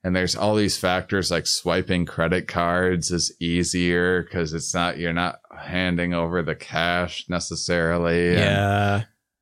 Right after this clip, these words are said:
Speaker 2: The chip,
Speaker 1: Y-
Speaker 2: the chip I've noticed, like,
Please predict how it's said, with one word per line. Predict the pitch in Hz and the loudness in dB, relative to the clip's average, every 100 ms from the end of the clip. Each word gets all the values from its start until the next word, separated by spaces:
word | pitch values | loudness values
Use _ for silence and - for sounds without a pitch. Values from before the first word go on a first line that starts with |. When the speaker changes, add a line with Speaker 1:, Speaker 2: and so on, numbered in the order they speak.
| _ _ _ - | _ _ _ -4
Speaker 2:
The | 135 | -2
chip, | 127 - - 139 131 - | 0 0 2 2 2 -2
Speaker 1:
Y- | 87 | -4
Speaker 2:
the | 120 123 | 0 0
chip | - 147 151 | 2 2 2
I've | 123 113 | 0 2
noticed, | 117 117 110 107 - - | 4 4 4 2 2 2
like, | 120 101 98 - - | 2 2 0 -4 -12